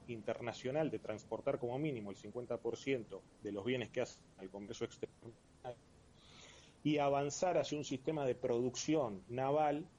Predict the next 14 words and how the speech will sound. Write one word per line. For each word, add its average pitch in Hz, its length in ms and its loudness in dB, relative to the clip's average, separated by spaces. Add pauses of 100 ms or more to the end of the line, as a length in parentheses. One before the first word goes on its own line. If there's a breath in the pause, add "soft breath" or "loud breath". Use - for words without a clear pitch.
(320)
reestructurando - 1040 0
el 104 60 -2
sistema 131 360 -8
de 123 100 -6
astilleros, 139 680 0 (680)
con 156 260 4
eje 175 320 2
principalmente 147 840 0
en 139 100 2
lo 120 180 4
que 127 200 2
es - 180 -8 (380 loud breath)
la 110 180 0
comercialización 120 1080 0